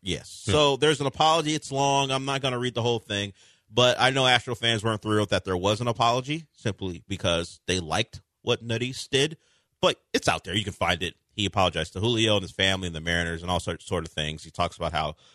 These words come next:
Speaker 1: he just is friendly competition. We know each other from, from the Dominican Republic. So we'll see what Major League Baseball does. I don't imagine it'll get res-, will, will it get resolved before the playoffs start if the Astros are in it? Who knows? Maybe it'll be something they, if they do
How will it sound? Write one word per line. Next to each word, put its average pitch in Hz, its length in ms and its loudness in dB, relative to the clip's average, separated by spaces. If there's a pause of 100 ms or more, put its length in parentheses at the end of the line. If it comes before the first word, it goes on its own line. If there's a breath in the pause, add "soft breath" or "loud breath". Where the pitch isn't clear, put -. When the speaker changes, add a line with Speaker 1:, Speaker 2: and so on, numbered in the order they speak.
(160 soft breath)
Speaker 1:
he 82 180 -6
just - 420 -6 (140)
is 95 140 -4
friendly 95 220 -2
competition. 151 680 -2
We 107 120 -4
know 101 120 2
each 95 100 -4
other 95 160 -2
from, 95 220 -14
from 95 240 -6
the 80 100 -8
Dominican 127 500 -2
Republic. 151 520 0 (260)
So 143 180 0
we'll 147 100 4
see 143 240 2
what 123 180 2 (260)
Major 107 220 0
League 98 120 -2
Baseball 85 320 -2
does. 117 580 2 (440)
I 101 120 4
don't 110 200 2
imagine 98 460 0
it'll 90 200 -2
get 80 220 -8
res-, 82 220 -10 (100)
will, 117 240 0
will 120 200 2
it 113 60 -2
get 113 100 -4
resolved 98 420 0
before 101 220 -8
the 95 80 -6
playoffs 104 340 0
start 104 280 0
if 80 100 -12
the 90 80 -4
Astros 87 340 -2
are 85 80 -4
in 92 80 2
it? 82 120 -4
Who 98 100 -6
knows? 87 260 -2
Maybe 92 240 -2
it'll 90 100 -2
be 87 120 -8
something 87 320 -8
they, 85 160 -4 (240)
if - 160 -4
they 92 160 2
do 110 400 0